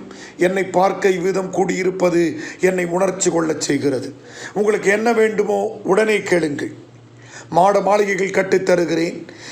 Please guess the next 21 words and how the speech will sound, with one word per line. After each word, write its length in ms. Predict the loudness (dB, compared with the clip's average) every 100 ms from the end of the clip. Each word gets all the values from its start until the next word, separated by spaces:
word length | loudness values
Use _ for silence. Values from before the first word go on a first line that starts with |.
| -6
வீதிகளை 380 | 0 2 4 2
செப்பனிட 480 | 2 2 4 4 4
இன்றே 400 | 0 0 4 6
ஆணையிடுகிறேன், 800 | 4 2 0 0 0 -2 -4 -8 -14 -16 -16 0
குளங்களை 520 | 4 6 6 2 2
திருத்தி 400 | 2 0 0 0
தரச் 260 | 2 2 2
செய்கிறேன். 640 | 2 4 2 0 -4 -10 -14 -16 -6
என்ன 380 | 4 4 6 6
வேண்டும்? 460 | 6 6 2 -4 -8 -16 -20 -20 -20 -20 2
தானியங்கள் 580 | 4 4 2 0 -2 0
தேவையா, 540 | 0 0 2 2 2
பட்டாடைகள் 580 | 2 4 6 6 2 0
வேண்டுமா, 640 | -2 -2 0 2 2 0 -8 -14 -2
என்ன 360 | 0 2 0 2
வேண்டும் 360 | 4 4 2
சொல்லுங்கள், 540 | 4 4 4 2 0 -4 -10 -4
இவற்றையெல்லாம் 720 | -2 0 4 4 4 2 2
நான் 260 | 0 0 2
தர 200 | 2 2
தயார்" 640 | 2 4 4 2 -2 -8